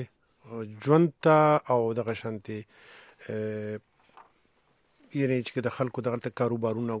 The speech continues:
کورونه او څه هغه وو، نو هغې ته هم ډېر زیان اورېدلی دی. د یوه اندازې مطابق افغانستان د حکومت، اه، چې کومه تخمینه ده، هغه وایي چې یو کم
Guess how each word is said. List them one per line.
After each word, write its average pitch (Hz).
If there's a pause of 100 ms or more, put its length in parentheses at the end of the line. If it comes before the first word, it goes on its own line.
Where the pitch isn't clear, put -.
(100)
کورونه 110
او 107 (180)
څه 123 (320)
هغه 110
وو، 127
نو 117
هغې 120
ته 131
هم 131
ډېر 123
زیان 127
اورېدلی 127
دی. 135 (400)
د -
یوه 123
اندازې 123
مطابق 127 (320)
افغانستان 123
د 123
حکومت، 123 (180)
اه، 117 (300)
چې -
کومه 120 (680)
تخمینه 131
ده، 127
هغه 123
وایي 120
چې 113 (720)
یو 113
کم 123